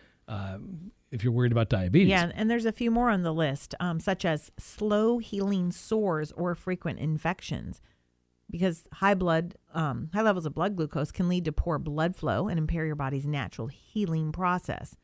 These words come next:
Speaker 2: Now, because of this, people with diabetes may notice slow healing sores, especially on the feet. And in women with diabetes, bladder and vaginal yeast infections may occur more often.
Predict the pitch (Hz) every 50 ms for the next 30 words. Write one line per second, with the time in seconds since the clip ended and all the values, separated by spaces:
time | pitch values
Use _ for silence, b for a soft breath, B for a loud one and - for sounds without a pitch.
0 | _ _ _ _ _ _ - 135 139 139 - 208 226 202 170 143 139 143 - -
1 | 165 151 - 143 139 - 156 143 135 135 139 139 143 147 160 151 143 139 123 113
2 | 135 - - - - 175 170 170 190 180 170 160 147 139 - - - - 240 233
3 | 226 226 220 214 214 214 208 214 202 196 180 - - 202 214 - - 262 247 -
4 | - 196 196 196 196 180 - - - - 226 214 170 - - - - _ _ _
5 | _ _ _ _ _ _ _ _ _ _ 170 175 180 175 180 208 247 269 269 233
6 | 190 160 - - 139 127 127 117 135 135 147 156 156 156 160 165 165 175 175 185
7 | 196 202 - - 170 170 160 156 151 160 170 165 170 160 160 165 185 214 - -
8 | - 151 143 - 90 - - - 143 156 156 165 170 156 151 123 - - - -
9 | 165 160 165 170 170 160 151 147 143 - - 170 196 226 - - - - - 160